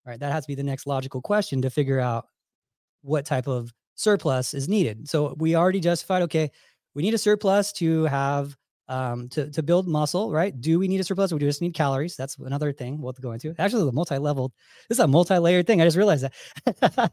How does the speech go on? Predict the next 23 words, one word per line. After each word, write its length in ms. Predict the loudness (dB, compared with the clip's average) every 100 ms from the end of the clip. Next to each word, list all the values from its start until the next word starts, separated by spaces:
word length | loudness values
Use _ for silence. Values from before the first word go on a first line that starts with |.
| -4
<laughs> 180 | -20 -14
So, 400 | 2 6 8 6
um, 360 | 4 2 2 -2 -10 _ _ _
first, 240 | 2 2
let's 120 | 0 2
go 140 | 4
into 440 | 4 2 2 2 0
how 260 | -2 -2 0
many, 500 | 0 0 0 -2 -6 _ _ _ _
uh, 220 | -14 -12 -8
how 100 | -4
much 180 | -4 -2
muscle 240 | -2 -2
can 120 | -4 -6
I 80 |
build? 200 | -8 -14 _ _ _
So 360 | -6 -2 0 -2
if 140 | -8 -6
you 60 |
take 180 | -4 -2
someone 240 | -2 -2
like 180 | -2 -4
Ashley, 520 | -4 -6 -4 -6 -6